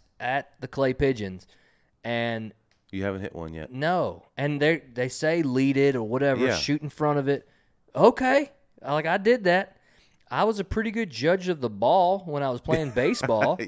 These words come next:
Speaker 2: Yeah.
Speaker 1: I feel like I, I understand trajectory and stuff. So I'm leading it, and it's starting to dive, so I'm diving with it. Poof, nothing.
Speaker 2: Nothing.
Speaker 1: You know? And, uh,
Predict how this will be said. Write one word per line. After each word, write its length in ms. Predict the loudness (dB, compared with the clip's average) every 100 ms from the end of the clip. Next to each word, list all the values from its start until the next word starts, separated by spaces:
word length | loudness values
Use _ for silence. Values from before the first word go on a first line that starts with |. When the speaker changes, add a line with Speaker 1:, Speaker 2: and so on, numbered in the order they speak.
| -8
Speaker 2:
Yeah. 100 | -12 -8 -10
Speaker 1:
I 60 |
feel 320 | -10 -6 -4 -4
like 240 | -6 -6
I, 180 | -8 -6
I 180 | -4 -4 -6
understand 540 | -8 -8 -6 -6 -8
trajectory 680 | -10 -14 -6 -6 -6 -12 -12
and 100 | -12
stuff. 280 | -6 -6 -6 _ -20 _
So 160 | -10 -4
I'm 300 | -2 -2 -4 -8 0
leading 300 | 0 0 0
it, 160 | -2
and 80 | -4
it's 160 | -8 -6
starting 320 | -6 -6 -8
to 40 |
dive, 480 | -4 0 2 0 -2
so 140 | -4
I'm 160 | -6 -6
diving 460 | -4 -2 0 0 0
with 160 | 2
it. 180 | 0 -4 -12 _ _ -6
Poof, 340 | -4 -4 -10 _ _ _ _ -8
nothing. 520 | -2 2 2 0 -8
Speaker 2:
Nothing. 340 | -8 -10 -12 -8
Speaker 1:
You 100 | -4
know? 300 | -2 -2 -4 _ -12
And, 300 | -6 -4 -4
uh, 340 | -4 -4 -6